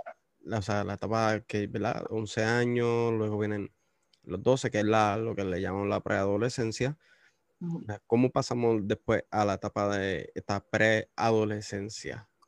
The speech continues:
Speaker 1: ¿Cuál
Speaker 2: Sí.
Speaker 1: era la di-, cuán diferente era la Jessica de la niña versus la Jessica preadolescente?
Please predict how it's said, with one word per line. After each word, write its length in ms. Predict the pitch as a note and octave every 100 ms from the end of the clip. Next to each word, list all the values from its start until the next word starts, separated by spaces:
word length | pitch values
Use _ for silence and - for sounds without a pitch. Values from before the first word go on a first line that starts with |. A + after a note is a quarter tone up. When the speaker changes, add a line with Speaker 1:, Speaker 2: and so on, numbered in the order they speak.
| _ -
Speaker 1:
¿Cuál 480 | A2+ A2 A2 G2+
Speaker 2:
Sí. 80 | A#2
Speaker 1:
era 400 | A#2 A#2 A2+ G#2+
la 160 | A2+ A2+
di-, 180 | A#2 -
cuán 260 | A#2 A#2+
diferente 520 | B2+ - A#2+ A#2+ -
era 300 | A#2 A2 G#2 -
la 440 | - F#2 G#2 G2 A2
Jessica 540 | A#2+ G#2+ - G2+ A2 G#2
de 180 | G#2+ G#2
la 220 | G2+ -
niña 580 | - A#2 C3 B2+ A2+ A2 -
versus 400 | F#2 G#2+ A2 A2
la 160 | G#2+
Jessica 520 | G2+ G#2 G#2+ - - A#2
preadolescente? 1040 | - A2 G#2 G2+ G2 G#2+ G#2+ G2+ - A2